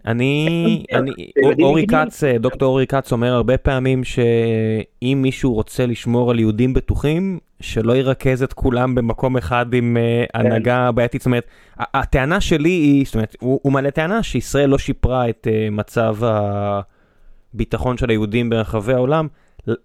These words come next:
Speaker 1: לטענה שלו אני אגיד שאני והרבה אנשים שאני מכיר, הקו הגנטי שלי הגיע ממדינות רקובות, רקובות, רקובות, ומסוכנות, מסוכנות, מסוכנות,
Speaker 2: כן.
Speaker 1: שאילולא מדינת ישראל,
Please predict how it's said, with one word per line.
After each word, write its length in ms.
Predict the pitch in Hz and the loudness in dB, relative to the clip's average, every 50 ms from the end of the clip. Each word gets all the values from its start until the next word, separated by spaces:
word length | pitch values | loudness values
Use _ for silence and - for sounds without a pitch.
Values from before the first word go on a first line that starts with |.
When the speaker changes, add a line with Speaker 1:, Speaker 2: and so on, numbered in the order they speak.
| _ _ - | _ _ -2
Speaker 1:
לטענה 560 | 127 123 120 117 113 - 139 123 127 151 190 | 0 2 2 2 0 0 0 0 0 0 -2
שלו 280 | 185 - 185 175 190 180 | 0 0 0 2 2 0
אני 220 | 156 147 165 165 | 0 0 0 0
אגיד 320 | 156 143 139 151 160 156 135 | 0 2 2 2 2 0 -2
שאני 1300 | - - 143 131 127 123 - - _ _ _ _ _ - _ _ - 123 127 143 160 170 170 160 151 143 - | -2 -2 0 0 0 -2 -6 -10 _ _ _ _ _ -20 _ _ -4 -2 0 2 2 2 0 0 -2 -4 -4
והרבה 520 | 101 107 120 120 113 113 104 107 127 143 | -2 0 0 2 0 0 0 0 0 0
אנשים 300 | 156 156 139 - 160 151 | 0 0 -2 -2 -2 0
שאני 240 | - - 120 139 170 | 0 0 0 0 0
מכיר, 560 | 180 180 165 - - 135 131 135 139 139 143 147 - _ _ _ _ _ _ _ _ _ _ _ - | 0 -2 -4 -4 -2 0 2 2 2 2 0 -4 -8 _ _ _ _ _ _ _ _ _ _ _ -6
הקו 340 | - 110 107 101 - - 143 143 143 | -4 -2 -2 -2 -2 -2 -2 -2 0
הגנטי 340 | 151 127 135 139 147 143 135 | -2 -2 -2 -2 -2 -2 -2
שלי 280 | 113 139 131 160 175 | -2 0 2 2 0
הגיע 260 | 147 117 123 156 160 | 0 0 0 0 2
ממדינות 640 | 156 151 135 123 120 110 117 123 131 147 156 165 - 131 | 2 2 2 2 2 2 0 0 2 0 0 -2 -2 -2
רקובות, 520 | 127 - - - 127 123 170 190 - - | -4 -2 0 -2 0 0 0 0 0 -2
רקובות, 420 | 151 139 - 131 117 139 147 - | -4 -2 0 0 2 2 0 0
רקובות, 460 | 147 131 - 123 110 117 139 156 - 139 | -2 -4 -2 0 0 2 2 0 0 -2
ומסוכנות, 560 | 123 113 - - - - 160 165 185 190 - | -4 -4 -4 -4 -4 -2 -2 0 0 0 0
מסוכנות, 440 | 170 - - 139 - 135 135 139 135 | -2 -2 -2 -2 -2 -2 -2 -2 -2
מסוכנות, 600 | 131 - - 110 - 107 117 147 190 233 226 - | -2 -2 -2 -2 -2 0 0 2 0 0 -2 -4
Speaker 2:
כן. 60 | - - _ _ _ _ _ _ | -10 -20 _ _ _ _ _ _
Speaker 1:
שאילולא 840 | - - - - 131 120 113 117 113 120 131 135 131 131 135 165 196 202 | -20 -14 -6 -4 -2 0 0 0 0 2 2 4 4 4 4 4 4 2
מדינת 380 | 180 151 135 139 147 160 - | 2 2 2 2 0 0 -2
ישראל, 500 | 151 - - - 131 151 180 202 220 247 | -4 -8 -4 -2 0 0 0 0 -2 -4